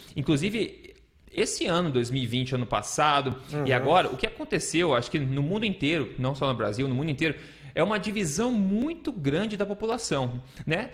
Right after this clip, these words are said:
Speaker 1: Uma vez que você toma time, você tende a não mudar de volta. Então você
Speaker 2: Exato.
Speaker 1: acaba, por mais que você mude, agora você, aquilo faz parte da sua identidade, porque eu já falei há dois meses atrás que eu acredito nisso, então agora eu tenho que sustentar essa posição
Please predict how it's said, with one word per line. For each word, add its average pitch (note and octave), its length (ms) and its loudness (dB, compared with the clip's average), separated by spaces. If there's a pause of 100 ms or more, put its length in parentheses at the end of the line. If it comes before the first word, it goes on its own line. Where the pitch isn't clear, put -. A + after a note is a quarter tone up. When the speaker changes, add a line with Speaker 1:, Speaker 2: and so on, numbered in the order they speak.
(140)
Speaker 1:
Uma A3 160 2
vez A3+ 280 -2
que C4 80 -2
você G#3+ 280 0
toma G3 460 0
time, F3 720 -2
você C4+ 360 -2
tende A3+ 380 -2
a A3+ 80 2
não A3+ 180 2
mudar G#3 440 2
de G#3 120 -6
volta. D3 560 0 (200)
Então E3+ 200 -2
você G#3 220 0
Speaker 2:
Exato. G#3 160 -2
Speaker 1:
acaba, E3 360 4
por F#3+ 260 2
mais G3 260 -2
que - 60 -4
você F3+ 260 -2
mude, C3+ 560 0 (180)
agora F3+ 400 0
você, G3 320 -4
aquilo G#3+ 280 -4
faz G#3 200 -2
parte - 320 -4
da G3 120 0
sua G3 180 -4
identidade, D#3+ 800 0
porque C3+ 160 -2
eu C3 80 6
já D#3 120 2
falei F#3+ 580 2
há F#3+ 40 4
dois F3+ 300 0
meses F3+ 220 0
atrás F3 560 2
que - 40 -2
eu G3+ 40 4
acredito F#3+ 420 0
nisso, F3 320 -2
então G3+ 140 0
agora D3+ 320 2
eu F#3+ 40 -10
tenho G#3 120 -6
que - 80 -10
sustentar D3+ 500 -2
essa A#3 160 0
posição D#3+ 580 0